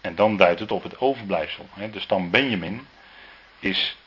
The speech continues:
laten we zeggen, typologisch profetisch staat hij voor het gelovige overblijfsel. Dus, en dat klopt precies, want ja, Paulus was een gelovige, hè,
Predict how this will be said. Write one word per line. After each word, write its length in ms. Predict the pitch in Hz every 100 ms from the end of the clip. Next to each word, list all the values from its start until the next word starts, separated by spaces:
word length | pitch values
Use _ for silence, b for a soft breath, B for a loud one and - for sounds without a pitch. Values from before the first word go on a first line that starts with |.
| _ _ _ _ - -
laten 280 | 104 98 92
we 60 |
zeggen, 340 | 90 101 87 -
typologisch 600 | 107 95 101 135 123 -
profetisch 640 | 98 87 139 139 139 95
staat 300 | - 107 104
hij 80 | 104
voor 200 | 95 98
het 120 | 120
gelovige 400 | - 92 85 -
overblijfsel. 580 | 123 107 85 80 - - - - - - - - _ _ - _ - - - - - - - B B B B B B - -
Dus, 320 | - 92 90 -
en 140 | 107
dat 160 | 101 -
klopt 200 | 143 -
precies, 360 | - 143 104
want 160 | 117 101
ja, 140 | 98
Paulus 520 | 82 120 139 127 - -
was 220 | 110 107
een 80 | 101
gelovige, 360 | 101 95 87 87
hè, 140 | 104